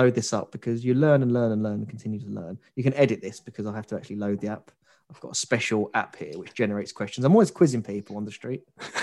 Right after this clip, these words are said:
Speaker 1: Um, so let me just quickly load the app. I'm just opening some boxes of rewards. An expert is ready. I've got an upgrade today. So let me just pick my new character. Um, this is really slow, so you can cut this out if you want.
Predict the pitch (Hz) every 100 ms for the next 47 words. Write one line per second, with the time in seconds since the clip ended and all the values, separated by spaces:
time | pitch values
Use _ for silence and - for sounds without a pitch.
0 | - - - - 135 143 143 151 - -
1 | 190 202 214 196 185 - - - - 139
2 | 127 120 - _ _ 131 131 127 117 107
3 | 110 - 120 123 131 123 123 113 110 107
4 | 107 - - 104 123 - - 101 107 98
5 | 101 117 127 - _ - 117 123 - 123
6 | 117 107 107 107 104 - 113 - 95 98
7 | - - 95 131 147 _ - 98 - 101
8 | - - 101 101 101 127 139 - 160 156
9 | _ _ _ _ _ _ _ 147 98 98
10 | 98 101 110 - 104 - - 107 101 -
11 | - 110 101 98 101 - - - 98 -
12 | - - - 101 - - - 95 113 135